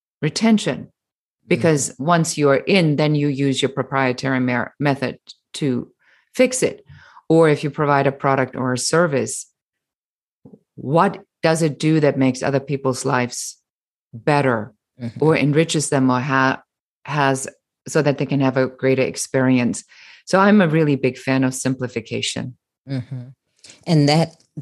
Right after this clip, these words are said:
Speaker 2: that really makes a difference, because I'm listening to what you're saying. And I remember when I was starting out,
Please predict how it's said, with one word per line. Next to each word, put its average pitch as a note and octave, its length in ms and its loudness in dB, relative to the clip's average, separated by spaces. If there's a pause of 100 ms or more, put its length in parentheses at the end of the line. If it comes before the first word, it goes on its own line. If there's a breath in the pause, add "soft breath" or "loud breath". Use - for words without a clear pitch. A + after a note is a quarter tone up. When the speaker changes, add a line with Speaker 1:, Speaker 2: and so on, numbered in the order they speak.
Speaker 2:
that F3 300 2
really D3 340 0
makes C3 640 -2
a C3 80 2
difference, A#2+ 580 -4
because - 720 -2 (480 loud breath)
I'm D3 140 2
listening F3 340 2
to D3 120 -2
what - 160 -2
you're C3 100 -2
saying. C#3 460 0
And B2 100 -2
I A#2+ 40 0
remember C3 440 -2
when B2 160 -2
I B2+ 140 0
was D3 100 -2
starting A#2+ 400 -4
out, A#2 220 -6